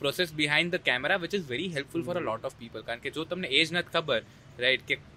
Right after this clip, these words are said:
Speaker 1: કેમેરા કયા એંગલથી કેટલો ટર્ન થશે અને તમારો કઈ ટાઈપનો શોટ આવશે, right? તો sometimes it happen કે તમે એક્ટિંગ કરો છો, પણ ઈ કેમેરામાં નથી બહાર આવતું.
Speaker 2: બહુ
Speaker 1: Right?
Speaker 2: સાચી
Speaker 1: As an actor, you are doing your work, but you don't know the procedure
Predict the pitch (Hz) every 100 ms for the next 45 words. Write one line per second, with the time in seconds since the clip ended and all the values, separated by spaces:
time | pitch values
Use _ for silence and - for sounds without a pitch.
0 | - - - 139 160 170 165 151 156 165
1 | 170 165 160 156 170 - 147 160 160 143
2 | 143 151 151 147 147 151 143 147 151 151
3 | - 160 160 - - 175 196 - - 151
4 | 180 147 110 - - - - 170 170 -
5 | - - 202 208 214 254 233 202 - 247
6 | 240 - 190 202 202 240 214 214 214 196
7 | 208 170 190 156 147 196 233 247 247 226
8 | 156 113 107 104 104 - - - - -
9 | - 131 135 - 147 190 147 151 - 214
10 | 233 208 - 156 214 - - 208 233 240
11 | 226 208 131 127 - - - - - -
12 | 151 202 - - - - - - 160 196
13 | 160 240 233 165 190 254 226 - 156 196
14 | 185 196 196